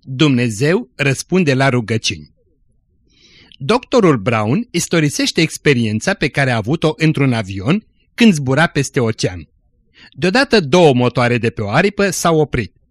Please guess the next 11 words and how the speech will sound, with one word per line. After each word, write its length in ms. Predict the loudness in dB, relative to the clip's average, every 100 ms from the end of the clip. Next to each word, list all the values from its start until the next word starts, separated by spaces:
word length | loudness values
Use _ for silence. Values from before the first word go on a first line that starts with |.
| _
și 180 | -2 0
avionul 480 | 2 4 6 4 4
a 80 | 0
început 400 | 2 0 -2 -2
să 120 | -2
coboare. 540 | -2 -2 0 -2 -6 _ _ _ _ _ _
Brown 520 | -10 -2 2 2 2 0
început 420 | 0 2 0 0
să 140 | -2
se 160 | 0 2
roage. 340 | 2 -2 -6